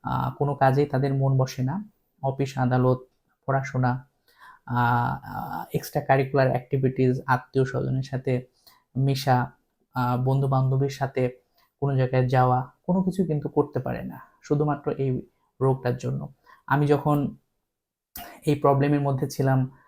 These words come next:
আহ, মার্কেটে গেলে কিন্তু দুই দিকে পকেটওয়ালা জামা কিনতাম, এই পাশে একটা পকেট, এই পাশে একটা পকেট, যাতে, আহ, একটু হাইড করে রাখা যায়, লুকিয়ে রাখা যায়। হ্যাঁ, তো এইভাবে চলতে চলতে আসলে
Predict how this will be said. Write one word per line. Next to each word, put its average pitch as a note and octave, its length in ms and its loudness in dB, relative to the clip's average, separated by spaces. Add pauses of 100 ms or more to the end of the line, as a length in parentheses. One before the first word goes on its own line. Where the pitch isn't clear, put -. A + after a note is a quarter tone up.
(280)
আহ, C#3+ 880 -8
মার্কেটে C#3 380 2
গেলে C#3 200 4
কিন্তু C#3+ 260 0
দুই C3+ 180 2
দিকে C#3 300 0
পকেটওয়ালা C3 440 2
জামা B2 240 -2
কিনতাম, B2 520 -8
এই B2+ 140 -6
পাশে B2+ 240 -4
একটা B2+ 160 -8
পকেট, C3+ 400 -4 (920)
এই C3 80 2
পাশে B2 260 -4
একটা B2 220 -8
পকেট, - 360 -8
যাতে, C3+ 440 2 (420)
আহ, C3 160 0
একটু F#3+ 340 6
হাইড D#3 360 4
করে C#3+ 180 2
রাখা C3 200 2
যায়, C3 200 0
লুকিয়ে D3 340 2
রাখা C3 260 2
যায়। - 200 -10 (240)
হ্যাঁ, F#3+ 220 -4 (440)
তো D#3 60 6
এইভাবে F#3+ 360 6
চলতে F3 300 2
চলতে F3 280 0
আসলে D#3 440 4